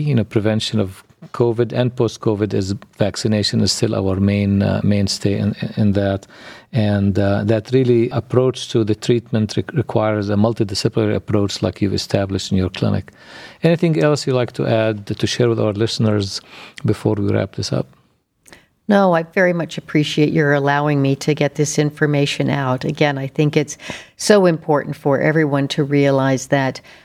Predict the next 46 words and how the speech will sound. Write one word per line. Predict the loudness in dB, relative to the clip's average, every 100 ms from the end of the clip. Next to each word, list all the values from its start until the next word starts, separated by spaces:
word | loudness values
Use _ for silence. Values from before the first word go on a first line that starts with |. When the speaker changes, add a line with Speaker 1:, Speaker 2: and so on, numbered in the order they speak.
| _ -16
Speaker 2:
when | -2 2 4
you're, | 4 2 0
when | 0 2 2
you, | 2
when | 2 2
you | 4
have | 2
a | 0
loved | -2 -2
one | 0 0 0 0
or | 0
a | -2
friend | -2 -2 0 0
or | 2 0
a |
colleague | -2 -2 0 2 0 -2 -10 -20 -20 -8
who | 0 4
is | 4 2
suffering | -2 -2 -2 -2 -2
from | -2 0 2
this, | 2 0 -8 -18 -20 _ _ _ _ -10
you |
know, | -8 -8 -2
it, | 0
it, | 2 0 0
it, | 0 0 2
it | 2
is | 4 2
something | 0 2 2 2
that | 2
is | -2 0
real. | 2 2 2 0
They're | -2 -2
trying | -2 0 2 2
to | 0
get | -2 -2
back | -4 -4 -4
to | -4
their | 0 0
life. | 2 0 0
Nobody | 0 2 0 0
wants | 0 0 0 -2
to | -2
be, | 0 0 -2 -6 0
you | 2
know, | 2